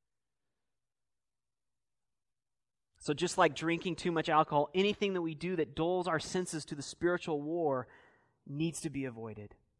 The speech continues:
And so he says, "Instead of having our senses numb, be filled with the Spirit." So the wise walk is characterized by being under the Spirit's control.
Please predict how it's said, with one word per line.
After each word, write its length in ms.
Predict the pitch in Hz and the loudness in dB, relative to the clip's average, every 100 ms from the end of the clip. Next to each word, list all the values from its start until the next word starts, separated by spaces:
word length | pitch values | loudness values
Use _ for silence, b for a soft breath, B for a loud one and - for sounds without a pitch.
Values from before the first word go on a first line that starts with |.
| _ _ _ _ _ _ - | _ _ _ _ _ _ -14
And 80 | |
so 120 | 131 151 | -4 -4
he 60 | |
says, 420 | 135 151 135 135 | 0 2 2 0
"Instead 480 | - 135 - - 180 | -4 -8 -4 4 4
of 60 | 165 | 6
having 260 | 170 156 | 4 4
our 60 | 143 | 0
senses 440 | - 202 202 170 | 0 0 0 -2
numb, 360 | 143 139 135 139 b b - | -2 -2 -2 -6 b b -10
be 120 | 139 - - | -10 -10 -4
filled 260 | 175 175 | 0 0
with 140 | 160 156 | 0 -6
the 80 | 135 | -10
Spirit." 560 | - - 135 110 - - _ _ _ _ _ _ | -10 -6 -6 -6 -12 -20 _ _ _ _ _ _
So 320 | 160 151 131 b b b | 4 4 2 b b b
the 100 | 156 | 2
wise 380 | 160 208 240 190 | 8 10 12 10
walk 340 | 180 220 202 | 10 12 12
is 120 | 165 - | 6 0
characterized 600 | 233 240 226 160 147 156 | 4 6 6 4 4 4
by 120 | 156 | -2
being 360 | 156 240 202 | 0 0 2
under 180 | 160 160 | 2 0
the 80 | 165 | -2
Spirit's 340 | - 175 180 | -4 -2 -2
control. 600 | - 175 - 247 160 113 | -2 -8 -2 0 0 -4